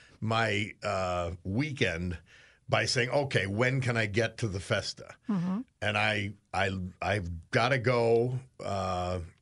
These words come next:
Speaker 1: to Machaco's, and I've gotta go to Carmela's. I
Speaker 2: Mm-hmm.
Speaker 1: call, I call it Padula's
Speaker 2: Right.
Speaker 1: to, for, for, um,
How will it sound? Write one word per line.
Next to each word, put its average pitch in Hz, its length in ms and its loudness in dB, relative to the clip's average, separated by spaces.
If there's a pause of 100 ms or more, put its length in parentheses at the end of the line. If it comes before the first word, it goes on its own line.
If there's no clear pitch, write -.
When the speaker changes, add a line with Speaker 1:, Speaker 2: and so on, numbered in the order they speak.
(460)
Speaker 1:
to 101 440 -2
Machaco's, 110 880 -2 (540)
and 101 140 0
I've 98 180 0
gotta 113 300 4
go 107 300 0
to 107 300 -2
Carmela's. 104 1120 -2 (160)
I 92 120 -2
Speaker 2:
Mm-hmm. 95 80 0
Speaker 1:
call, 90 180 0
I 104 120 2
call 98 280 -2
it 90 100 -4
Padula's 90 720 0 (160)
Speaker 2:
Right. 202 260 -2
Speaker 1:
to, 110 140 -2
for, 120 280 0
for, 98 640 -2
um, 90 500 -2